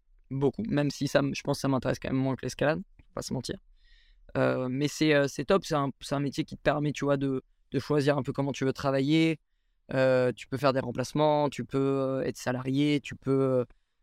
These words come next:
tu vois, juste bosser dans un cabinet, euh, et prendre pas mal de vacances. Enfin, tu peux, peux faire un peu comme tu veux. Donc, et après, la question, c'est, euh, est-ce que je continue à faire des compètes ? Euh, ça va, je pense, beaucoup dépendre des résultats de cette année.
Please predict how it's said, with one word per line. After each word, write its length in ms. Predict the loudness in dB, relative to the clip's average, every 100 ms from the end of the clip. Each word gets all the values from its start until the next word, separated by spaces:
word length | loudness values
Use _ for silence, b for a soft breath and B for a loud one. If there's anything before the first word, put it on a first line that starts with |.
| -4
tu 100 | 4
vois, 120 | 4
juste 220 | 4 -2
bosser 260 | 0 0 0
dans 180 | -2 -2
un 60 |
cabinet, 560 | -2 -4 -4 -4 -2 0
euh, 300 | 0 -2 -4
et 100 | -8
prendre 240 | -4 -2 0
pas 100 | 0
mal 120 | 0
de 80 | -2
vacances. 240 | 0 0
Enfin, 100 | 0
tu 120 | -6 -4
peux, 160 | -8
peux 160 | -6 -2
faire 120 | 0
un 60 | 2
peu 100 | 0
comme 160 | -4
tu 120 | -2
veux. 80 | -4 -6 _ b b b
Donc, 200 | -2 -2 2
et 160 | 4
après, 440 | 4 2 2 4 4
la 120 | 4
question, 380 | 0 -4 -2 -4
c'est, 300 | -2 2 2
euh, 180 | 2 -2 _ _ _ _ -20 -4
est-ce 180 | -4 0
que 160 | 0
je 60 | 2
continue 380 | -2 -2 2 2
à 60 |
faire 140 | 4 2
des 100 | 2
compètes ? 640 | -2 2 4 4 0 _ _ _ _ _ _ _ -10
Euh, 80 | -6
ça 160 | 0
va, 100 | 2
je 100 | 2
pense, 200 | -2 -6
beaucoup 240 | -4 -2 -2
dépendre 340 | -2 0 -2
des 120 | 0
résultats 400 | -2 -2 -6 -4
de 100 | -4
cette 120 | -2 -2
année. 380 | 0 0 -2